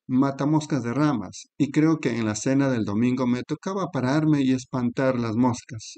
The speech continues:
Una vieja cabañita sin ventanas en ella y solo una puerta que uno emparejaba. Y las moscas entraban, así que uno tenía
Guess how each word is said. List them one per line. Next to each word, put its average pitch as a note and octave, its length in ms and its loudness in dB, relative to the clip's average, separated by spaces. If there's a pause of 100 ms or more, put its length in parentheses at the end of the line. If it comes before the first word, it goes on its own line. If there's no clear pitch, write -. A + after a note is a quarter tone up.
Una A2 260 -2
vieja A2 320 -4
cabañita D3+ 680 0
sin C#3+ 260 4
ventanas B2 560 0
en G#2 160 2
ella G#2 340 2
y B2 160 0
solo D3+ 340 4
una C3+ 440 2
puerta C#3 340 0 (100)
que G#2+ 380 2 (340)
uno C#3+ 520 8 (500)
emparejaba. C3+ 720 2 (720)
Y F3+ 60 10
las E3 160 6
moscas G3+ 420 0
entraban, B2 540 0 (160)
así B2 280 0
que D3 120 2 (100)
uno D3 240 4
tenía D#3+ 400 2